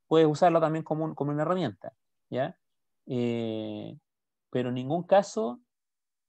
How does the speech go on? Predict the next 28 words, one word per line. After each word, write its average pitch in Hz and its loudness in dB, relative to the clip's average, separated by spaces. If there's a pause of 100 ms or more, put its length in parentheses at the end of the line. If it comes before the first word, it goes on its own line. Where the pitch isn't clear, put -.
(440)
decir 139 -2
que 160 -4
las 143 -2
funciones, 147 -6 (420)
eh, 135 -4
la 127 -4
función, 160 -6
eh, 123 -4
potencia 165 -4
con 131 -4
el 123 -8
exponente 143 -6
par, 143 2 (800)
eh, 117 -6
puede 160 0
hablar 139 4
de 156 0
creciente 156 -4
o 160 -2
decreciente, 147 -2
en 110 -10
el 110 -14
caso 139 -4
aquí 135 -4
de 131 -2
la 120 -4
columna 131 -6
izquierda, 113 -4